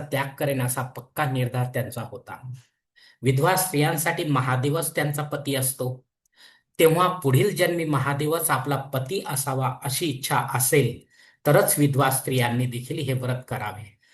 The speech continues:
तसेच कुमारिकांनाही शिवासमान पती हवा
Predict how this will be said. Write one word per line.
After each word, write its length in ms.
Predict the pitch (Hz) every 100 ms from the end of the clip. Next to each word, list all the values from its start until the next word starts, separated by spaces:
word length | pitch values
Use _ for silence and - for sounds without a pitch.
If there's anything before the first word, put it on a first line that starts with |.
| _ -
तसेच 300 | 151 196 190
कुमारिकांनाही 1400 | 151 147 170 175 175 160 151 139 131 127 180 196 196 -
शिवासमान 800 | - 156 147 139 135 143 147 143
पती 340 | - 131 139
हवा 340 | 127 120 127